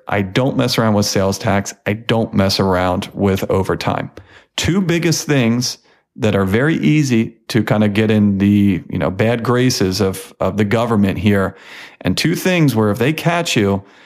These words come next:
they're gonna come down on you and they're gonna come down on you hard. So be very careful about that. And also, it's stressful, right? You don't wanna have to build that up and say, "Hey, you know what? Now I have this backpack of a hundred thousand dollars of sales tax."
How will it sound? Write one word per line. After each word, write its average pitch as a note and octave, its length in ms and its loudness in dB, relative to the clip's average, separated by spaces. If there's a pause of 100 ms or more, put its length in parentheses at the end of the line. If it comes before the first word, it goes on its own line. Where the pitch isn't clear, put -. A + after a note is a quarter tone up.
(180)
they're A#2 120 -2
gonna D3 120 2
come C#3+ 200 0
down B2+ 160 0
on A2 100 2
you G#2+ 140 4
and G2+ 80 2
they're G2 160 2
gonna G2 180 0
come G2+ 240 -2
down F#2+ 220 0
on F2+ 120 -2
you F#2 120 0
hard. F2+ 340 -4 (220)
So G#2+ 180 0
be A#2 320 2
very C3 320 0
careful G#2+ 380 0
about G2+ 360 0
that. G2+ 360 -2 (280)
And F#3 140 0
also, F#3+ 640 -2
it's - 160 -4
stressful, - 580 -2
right? D#3+ 240 0
You C#3 140 -2
don't F#3+ 160 0
wanna D#3+ 240 2
have C3 240 -2
to B2 80 0
build G#2+ 300 -2
that G#2+ 180 0
up A2 260 -2
and F2+ 140 -6
say, G2+ 220 0
"Hey, A2+ 380 0
you G2+ 100 -4
know G2+ 100 0
what? G#2+ 260 -2
Now A2+ 220 0
I A2+ 120 0
have A2 200 0
this G#2 160 0
backpack A2 640 -4
of G#2 80 -4
a G2+ 80 -2
hundred C#3 420 0
thousand A2 320 0
dollars G#2 320 2
of F2+ 100 -4
sales G#2+ 360 0
tax." - 500 -6